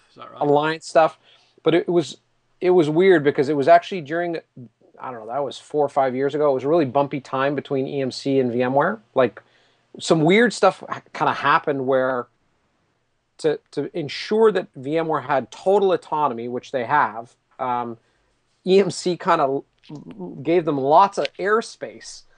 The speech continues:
Speaker 2: And what that meant was that we were actually behind on stuff like S R M integration. We were behind on, on, you know, core platform work. When, when, uh, you know, V D I, before it became end user computing, uh,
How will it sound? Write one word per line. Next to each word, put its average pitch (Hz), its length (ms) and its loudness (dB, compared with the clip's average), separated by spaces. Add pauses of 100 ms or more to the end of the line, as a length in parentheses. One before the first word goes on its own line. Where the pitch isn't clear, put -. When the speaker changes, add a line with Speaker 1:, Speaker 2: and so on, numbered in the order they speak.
(160)
Speaker 2:
And 151 120 -4
what 160 120 0
that 156 200 0
meant 202 280 -2
was 147 520 -4 (140)
that 156 180 -4
we 160 140 -4
were 160 120 0
actually 156 320 -2
behind 143 840 -6 (120)
on 135 220 -4
stuff - 380 -2
like 135 440 0 (300)
S 139 180 -4
R 147 140 0
M 139 120 0
integration. 117 640 -8
We 135 120 -6
were 151 140 0
behind 202 640 -2
on, 139 400 2 (420)
on, 131 380 -2 (160)
you 139 120 -8
know, 127 100 -2
core 156 320 0
platform 147 640 -2
work. 123 300 0
When, 131 280 -4 (360)
when, 135 480 0
uh, 131 240 2
you 139 180 -6
know, 131 320 0
V 135 220 -4
D 160 160 2
I, 151 280 6
before 147 380 -4
it - 80 -6
became 135 500 -10
end 151 140 -6
user 139 220 -4
computing, 135 680 -2 (260)
uh, 131 340 0